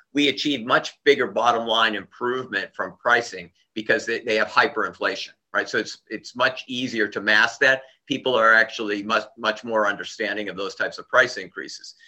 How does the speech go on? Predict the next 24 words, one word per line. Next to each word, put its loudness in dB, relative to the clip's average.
So 0
think 2
about 6
what 6
that 4
does 2
when -8
you -2
have 6
a -4
seventy-five 2
percent -4
gross 0
margin -2
business. -8
So 4
the 4
way 10
we 6
get 8
our 6
price 2
increases -6
today 4